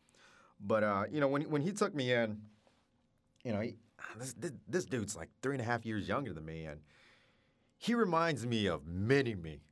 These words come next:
Uh, just, just the way he is, the way he does shit, the way he gets stuff done. Uh, you know, just, just, man, I fucking love it, you know. He, he's the definition of a fucking player, hustler,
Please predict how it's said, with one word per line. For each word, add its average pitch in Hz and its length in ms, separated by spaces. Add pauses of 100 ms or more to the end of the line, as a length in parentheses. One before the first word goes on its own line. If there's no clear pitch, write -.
(300)
Uh, 90 480
just, 104 320
just 156 200
the 123 60
way 127 180
he 107 280
is, 110 460
the 101 80
way 110 220
he 113 180
does 101 340
shit, 98 520
the 95 60
way 123 160
he - 160 (120)
gets 107 240
stuff 95 300 (220)
done. 92 360 (720)
Uh, 101 100
you 95 160
know, 90 200
just, 87 300
just, 87 400
man, 90 140
I 92 40
fucking 101 320
love 120 200
it, 80 160
you 82 80
know. 85 180
He, 98 120
he's 110 280
the 98 120
definition 90 960
of 90 140
a 90 60
fucking 82 420
player, 147 480 (380)
hustler, 90 500